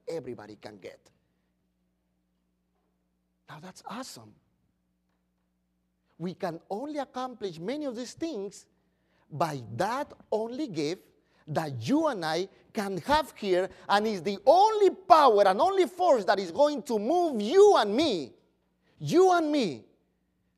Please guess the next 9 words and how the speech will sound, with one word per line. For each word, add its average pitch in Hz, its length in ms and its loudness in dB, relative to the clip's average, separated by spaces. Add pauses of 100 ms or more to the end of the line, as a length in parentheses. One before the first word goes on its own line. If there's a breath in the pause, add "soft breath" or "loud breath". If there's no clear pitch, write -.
(180)
to 156 160 -10
do 202 180 -4 (200)
things, 131 600 -10 (440)
to - 100 -6
wake 220 600 -2
up 240 260 -6
in 240 80 -6
the 233 80 -4
morning, 196 580 -6